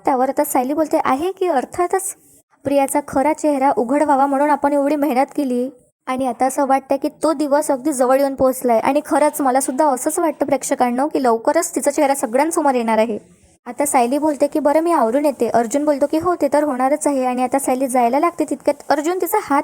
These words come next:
पकडतो आणि तिला जवळ घेतो. आता सायली बोलते, "हो, तुम्ही काय करताय?" तर आता अर्जुन सायलीबरोबर डान्स करायला लागतो आणि बोलतो, "मी आनंद साजरा करतोय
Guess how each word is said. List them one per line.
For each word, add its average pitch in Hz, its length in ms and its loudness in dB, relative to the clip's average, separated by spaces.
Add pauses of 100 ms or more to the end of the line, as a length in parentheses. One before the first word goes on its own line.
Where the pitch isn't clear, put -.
(120)
पकडतो 302 360 0
आणि 320 180 -2
तिला 330 160 -2
जवळ 240 320 0
घेतो. 247 360 -2 (460)
आता 277 180 -4
सायली 294 260 0
बोलते, 330 240 0
"हो, 370 80 0
तुम्ही 403 200 -2
काय 302 260 -2
करताय?" 269 540 0 (500)
तर 277 100 0
आता 269 160 2
अर्जुन 262 540 0
सायलीबरोबर 269 540 0
डान्स 262 320 -2
करायला 330 300 0
लागतो 339 320 0
आणि 311 200 2
बोलतो, 330 260 2
"मी 381 100 0
आनंद 285 400 0
साजरा 277 320 0
करतोय 220 440 0